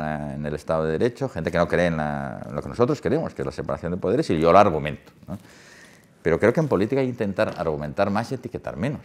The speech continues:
Es que luego todo se convierte en una especie como de marca de, ah, el santismo, anti-, antisanchismo, no. Mire, nosotros creemos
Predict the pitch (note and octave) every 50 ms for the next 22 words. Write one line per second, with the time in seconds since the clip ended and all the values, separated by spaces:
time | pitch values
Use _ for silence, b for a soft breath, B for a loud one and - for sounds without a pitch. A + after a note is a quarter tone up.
0 | - - - - - - A#2 B2 G#2 - - D#2+ G#2 B2+ - - B2+ - - -
1 | E2+ D#2+ D#2+ F2 G#2+ - - - - C#2 C#2 - - - - - - - G#2+ C#2+
2 | B1 C2 B1+ D2 - - - F#2 C#2+ B1 - - - _ - - - F2 - -
3 | _ - - - - - _ - - D2 - F2 E2+ E2+ E2+ E2+ E2+ E2+ - G2
4 | - - - D#2 D2 C#2 E2+ G2+ A2+ F#2+ D2+ G2 A2 - - B B B B B
5 | B B B - F2 F2 - - - - - E2+ A2 G#2+ - - D#2 E2+ F#2+ G#2+
6 | A#2